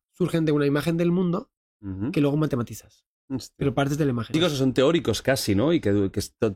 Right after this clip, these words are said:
Speaker 2: casi todo lo que se, en lo que se basan ellas, en la pura teoría, no tanto en lo, en la práctica, que ya va por otros derroteros, ¿no?
Speaker 1: Y los teóricos
Speaker 2: Ujú.
Speaker 1: lo que intentan es, está el teórico bueno y el malo, y
Speaker 2: Ujú.
Speaker 1: el bueno es el que intenta ver las cosas a nivel global. Rovelli
Speaker 2: Ujú.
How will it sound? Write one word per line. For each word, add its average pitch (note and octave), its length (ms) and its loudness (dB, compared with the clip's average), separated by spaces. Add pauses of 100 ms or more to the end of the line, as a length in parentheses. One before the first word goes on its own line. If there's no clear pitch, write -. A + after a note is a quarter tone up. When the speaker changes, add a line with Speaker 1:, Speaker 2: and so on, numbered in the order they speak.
Speaker 2:
casi G#2+ 240 -2
todo A#2 160 0
lo B2 120 0
que G#2+ 100 -4
se, A2+ 300 0
en A#2+ 60 4
lo A2 100 2
que A2 60 0
se G#2+ 140 -2
basan A2 260 0
ellas, C3+ 280 0
en A#2 60 0
la G2+ 160 0
pura B2 220 2
teoría, A#2 360 2
no B2+ 80 0
tanto A2+ 260 0
en A#2+ 60 2
lo, G#2+ 160 2
en G#2+ 160 0
la F#2+ 100 2
práctica, A#2 380 2
que A2 60 2
ya G2 120 4
va G2 100 2
por G2+ 140 2
otros F#2+ 260 0
derroteros, E2+ 520 -2
¿no? C3 200 2
Speaker 1:
Y E3+ 100 2
los D#3+ 180 2
teóricos F3 680 4
Speaker 2:
Ujú. C3+ 100 2
Speaker 1:
lo D#3 140 2
que D#3 100 2
intentan D3+ 400 2
es, F3 200 0 (260)
está D3 220 2
el F3+ 120 2
teórico F#3+ 260 4
bueno G3 160 4
y F#3+ 60 4
el D#3+ 120 4
malo, F3+ 480 4
y D#3 160 4
Speaker 2:
Ujú. C#3+ 60 4
Speaker 1:
el C#3 140 4
bueno F3 460 4
es F#3+ 100 -2
el F3+ 80 2
que D#3+ 60 2
intenta D3 280 2
ver D#3 260 2
las D#3 120 0
cosas E3+ 320 -4
a D#3 60 2
nivel D3 240 2
global. C#3 340 2
Rovelli C3 580 0
Speaker 2:
Ujú. A2+ 320 0